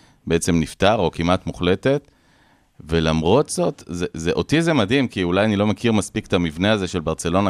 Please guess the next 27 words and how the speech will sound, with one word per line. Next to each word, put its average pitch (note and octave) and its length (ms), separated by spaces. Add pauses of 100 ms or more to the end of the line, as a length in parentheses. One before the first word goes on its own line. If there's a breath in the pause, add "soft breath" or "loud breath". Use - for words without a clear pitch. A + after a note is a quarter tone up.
כ-, F2 60 (640 soft breath)
כישראלי. F2 580 (760 soft breath)
אה, D#2+ 640 (600)
כולם, G2+ 400
כולם A#2 360
יודעים A2+ 320
את A2+ 80
זה, C#3+ 240 (580)
וכולנו G#2 600
נח-, A#2+ 180
נשב G#2 440
ונחכה A#2+ 680
שפונט F#2 960
יזכה A2 240
או B2 80
לא A2+ 120
יזכה, A#2 320 (640 soft breath)
ויכול G#2 240
להיות C3+ 120
שבשנה A#2 500
הזאת C3 260
נאבד A#2+ 300
את A#2+ 160
הנכס A#2+ 340
הכי C3 140
גדול C3 260
שלנו. D#2+ 320